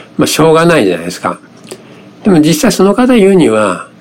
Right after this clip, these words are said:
あの、「こうすればできる」っていうのは結構多いみたいなんですよね。蓋を開けてみると。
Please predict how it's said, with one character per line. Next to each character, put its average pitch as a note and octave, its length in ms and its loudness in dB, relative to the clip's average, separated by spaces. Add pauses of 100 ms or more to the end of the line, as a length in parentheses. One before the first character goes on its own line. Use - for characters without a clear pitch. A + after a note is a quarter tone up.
(320)
あ B2 140 -2
の、 A#2+ 500 2
「こ C4 200 0
う B3+ 40 0
す C4+ 160 -2
れ C#4+ 100 2
ば G#3 380 -2 (240)
で A2+ 120 -2
き C3+ 160 -2
る」 F#2+ 280 -2 (560)
っ - 20 -18
て B2 140 0
い A#2+ 80 2
う - 20 4
の A#2+ 120 2
は F#2+ 80 -6
結 D3+ 260 -4
構 C#3 320 0
多 F#3+ 100 2
い G#3+ 60 2
み B2 140 2
た F#2+ 100 -2
い F2+ 60 -2
な F2 100 -2
ん - 20 -2
で F2 60 -2
す F#2+ 80 -6
よ E2+ 60 -4
ね。 G2 140 -2
蓋 G2+ 280 -6
を - 20 0
開 F#2+ 100 -2
け F#2 60 -4
て G2 120 -2
み G2 120 2
る E2+ 100 -2
と。 E2 200 -6